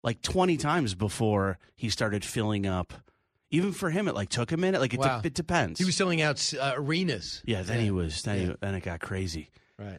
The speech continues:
Speaker 1: But yeah, man, this, the, the Gutfeld thing's been amazing. And then when you do, I've been doing comedy for twenty-five years. Like,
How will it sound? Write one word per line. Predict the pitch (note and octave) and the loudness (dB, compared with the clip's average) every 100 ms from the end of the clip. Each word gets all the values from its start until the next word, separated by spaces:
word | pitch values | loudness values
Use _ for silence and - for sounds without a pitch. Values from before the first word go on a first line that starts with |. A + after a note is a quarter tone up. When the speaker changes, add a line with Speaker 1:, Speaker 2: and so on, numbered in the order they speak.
| - | -6
Speaker 1:
But | G#2+ | -2
yeah, | A#2 | 0
man, | C3 G2 | 0 0
this, | F#2 - | -2 -2
the, | G2 F2+ E2+ - _ _ _ | -2 -2 -4 -10 _ _ _
the | G2 | -4
Gutfeld | B2+ A#2+ | -2 0
thing's | G#2+ F#2+ | 0 0
been | F#2+ | 0
amazing. | F2+ F2 F#2 G2+ C3 - | 0 0 0 2 0 2
And | A2+ | 2
then | A2 G#2+ - - - | 2 2 -2 -14 -4
when | A2 | 0
you | B2+ C#3+ | 0 2
do, | C3+ A2+ G#2 | 2 2 2
I've | C3+ | 0
been | E3 C#3 | -2 -2
doing | D3 B2 | -2 0
comedy | C3 C#3+ B2 | 2 2 2
for | G#2+ | 0
twenty-five | - A#2+ G#2+ G2+ F#2+ | 0 0 2 0 0
years. | B2+ G#2 | 0 0
Like, | F#2 E2+ | -4 -8